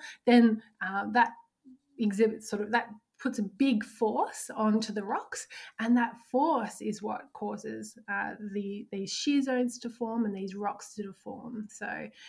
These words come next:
yeah, it's, you can, yeah, you can think about melted rock like lava. It's, it's almost like that,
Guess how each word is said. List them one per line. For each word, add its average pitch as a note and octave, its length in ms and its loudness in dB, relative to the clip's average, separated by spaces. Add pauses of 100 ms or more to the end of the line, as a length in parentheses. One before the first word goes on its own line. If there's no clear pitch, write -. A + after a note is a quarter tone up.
(140)
yeah, A3+ 280 6
it's, A3+ 220 -4 (500)
you A#3+ 200 8
can, C4 200 0
yeah, D4 140 4
you A3 160 -2
can B3+ 160 8
think D#4+ 200 2
about G#3+ 300 4
melted G#3 560 0
rock G#3 280 -4
like F#3+ 340 -4
lava. G3+ 640 -6
It's, A3+ 320 -4 (300)
it's A3+ 140 -2 (120)
almost A#3+ 680 2 (160)
like G3 360 0
that, C4+ 260 0